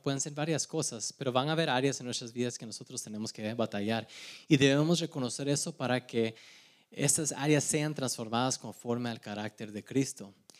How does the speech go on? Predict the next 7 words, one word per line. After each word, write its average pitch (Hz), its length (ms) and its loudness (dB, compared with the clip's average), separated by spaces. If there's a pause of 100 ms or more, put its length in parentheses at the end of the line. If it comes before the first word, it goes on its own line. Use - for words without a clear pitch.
(180)
Tenemos 131 320 2
que 151 140 -2
reemplazar, 127 880 0 (100)
reemplaz-, 120 680 2 (460)
bla, 135 280 -4 (360)
reemplazar, 139 1300 -2 (500)
perdón, 107 340 -12